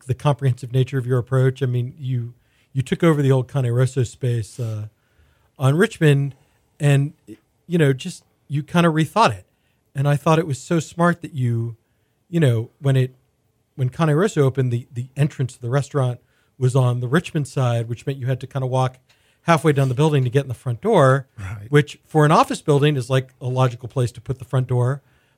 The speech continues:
Speaker 1: But when you're coming from the side street, from Yoakum or from the garage,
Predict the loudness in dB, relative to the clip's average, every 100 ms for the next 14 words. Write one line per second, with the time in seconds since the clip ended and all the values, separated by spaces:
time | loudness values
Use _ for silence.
0 | _ 0 0 _ 0 2 2 0 0 2
1 | 0 -2 -2 -2 -2 -8 -6 -2 -2 -2
2 | -6 -6 -6 -4 -2 0 -2 -2 -4 -10
3 | -14 -10 -10 -8 -6 -4 -4 -6